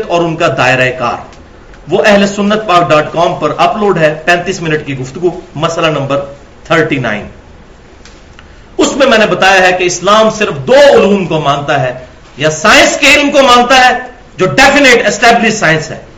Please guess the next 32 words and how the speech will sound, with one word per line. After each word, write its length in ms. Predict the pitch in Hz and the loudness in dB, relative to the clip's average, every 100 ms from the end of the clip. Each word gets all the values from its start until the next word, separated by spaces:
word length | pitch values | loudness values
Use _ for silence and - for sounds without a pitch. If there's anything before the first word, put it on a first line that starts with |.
| - - | -20 -4
جو 180 | 202 214 | -2 2
تجربات 580 | 220 208 180 240 277 | 2 2 4 4 4
سے 100 | 269 | 2
ہم 120 | 208 185 | 0 2
نے 80 | |
حاصل 340 | 170 147 156 175 - | 2 2 0 -4 -2
کی 140 | 180 | -2
ہے 60 | 170 | 0
کہ 120 | 165 | -2
petrol 480 | - 165 160 185 185 | -2 -2 0 0 2
آگ 260 | 165 175 170 | 2 2 0
کو 280 | 180 185 - - - - 127 | -4 -4 -12 -20 -20 -20 -8
بھڑکا 460 | 165 175 208 202 156 | -4 0 2 2 2
دیتا 280 | 143 131 - | 0 -4 -8
ہے، 80 | - - - | -12 -20 -6
یہ 100 | 196 | -4
definite 600 | 190 262 277 302 247 - | 0 2 2 2 2 2
علم 220 | 196 165 | 0 -2
ہے، 120 | - - - - - - | -6 -14 -20 -20 -20 -14
یا 340 | 135 254 294 | 0 2 4
پھر 120 | 254 208 | 4 2
وحی 260 | 233 233 | 2 2
کے 120 | 226 | 2
علم 200 | 185 175 | 0 0
کو، 180 | 160 160 | -2 -2
کتاب 300 | 160 175 156 | -2 -2 -2
و 40 | 160 | -2
سنت 380 | 170 160 151 | -4 -4 -4
کے 80 | 139 | -6
علم 140 | 127 113 | -8 -8
کو 80 | |
اسلام 340 | 120 - 110 | -8 -6 -8